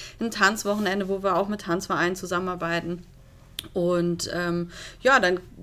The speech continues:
gilt's eigentlich nur noch, dass die, diese ganze Flut zu sortieren und, äh, hundertfünfundsechzig Tage zu befüllen. Und das war,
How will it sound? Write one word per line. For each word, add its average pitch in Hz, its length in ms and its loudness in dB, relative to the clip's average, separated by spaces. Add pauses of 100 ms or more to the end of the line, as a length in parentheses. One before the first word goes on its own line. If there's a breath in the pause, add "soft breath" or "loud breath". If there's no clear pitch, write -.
(100)
gilt's 240 240 6
eigentlich 214 300 0
nur 226 80 -2
noch, 254 200 0
dass - 460 -6
die, 208 300 -2
diese 196 260 -2
ganze 226 320 4
Flut 277 480 4
zu - 280 -6
sortieren 233 680 2
und, 247 480 -4
äh, 226 400 2 (400 loud breath)
hundertfünfundsechzig 220 960 -2
Tage 202 320 0
zu 202 180 -6
befüllen. 208 460 0
Und 160 180 -4
das - 240 -4
war, 190 400 0